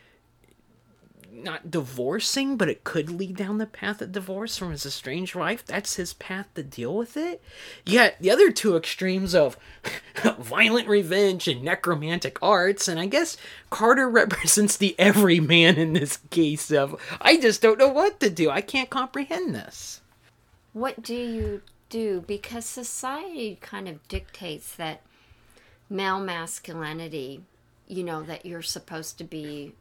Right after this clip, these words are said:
Speaker 2: like, a strong s-, a strong silent type. You're supposed to internalize the hurts. You're not supposed to cry. All these rules. Um, so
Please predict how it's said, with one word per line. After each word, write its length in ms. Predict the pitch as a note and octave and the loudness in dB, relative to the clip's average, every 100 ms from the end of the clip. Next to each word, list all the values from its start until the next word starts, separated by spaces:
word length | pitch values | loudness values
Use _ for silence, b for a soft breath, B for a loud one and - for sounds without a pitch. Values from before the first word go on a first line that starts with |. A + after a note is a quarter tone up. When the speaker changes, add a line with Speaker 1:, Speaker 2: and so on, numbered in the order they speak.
| _ | _
Speaker 2:
like, 160 | D3 | -16
a 60 | D3+ | -14
strong 420 | - - C#3+ D3 - | -16 -12 -14 -14 -18
s-, 220 | - - _ _ _ _ _ | -16 -16 _ _ _ _ _
a 160 | F#3 D3+ | -12 -10
strong 460 | - - B2+ C#3 | -12 -12 -12 -12
silent 520 | - - A#3 A3 A3+ G3+ | -10 -6 -4 -4 -6 -10
type. 360 | - F#3 F3+ | -10 -10 -10
You're 80 | F3 | -14
supposed 480 | F#3 - - F#3 - | -12 -12 -12 -14 -12
to 60 | - | -16
internalize 960 | E3 D#3 - F3 F#3+ F3+ E3+ D#3+ - | -16 -16 -14 -10 -10 -10 -10 -10 -12
the 120 | - D#3+ | -14 -14
hurts. 420 | E3 D3 - - | -12 -12 -12 -16
You're 100 | C#3+ | -14
not 240 | D3+ - | -14 -12
supposed 540 | - D#3+ - D#3 - E3+ | -14 -14 -14 -14 -14 -16
to 60 | |
cry. 500 | - - C#3+ D3 C3 b b b b | -18 -10 -8 -8 -10 b b b b
All 180 | G3 A3+ | -4 -4
these 280 | B3 A#3 - | -4 -10 -10
rules. 640 | D3+ F3+ F#3+ - - - - b b b _ | -10 -8 -8 -8 -12 -14 -16 b b b _
Um, 300 | F#3+ F3 F3+ F3+ | -6 -6 -6 -10
so 580 | - - A3+ G#3+ G3 | -10 -6 -4 -4 -8